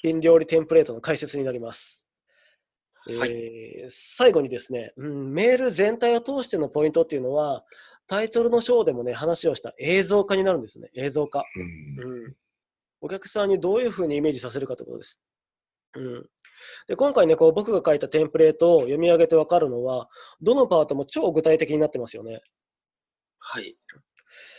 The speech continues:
Speaker 1: そう。で、書き出す内容が具体的になればなるほど、あの、お客さんのね、その頭の中で、その文章がね、こう写真とか映画みたいにこう映像化されて、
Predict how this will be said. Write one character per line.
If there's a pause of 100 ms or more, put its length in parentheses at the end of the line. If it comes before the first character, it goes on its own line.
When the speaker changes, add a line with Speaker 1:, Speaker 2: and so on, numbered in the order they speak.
(140)
Speaker 1:
そ
う。
で、
書
き
出
す
内
容
が
具
体
的
に
な
れ
ば
な
る
ほ
ど、 (440)
あ
の、
お
客
さ
ん
の
ね、
そ
の
頭
の
中
で、 (180)
そ
の
文
章
が
ね、
こ
う
写
真
と
か
映
画
み
た
い
に
こ
う
映
像
化
さ
れ
て、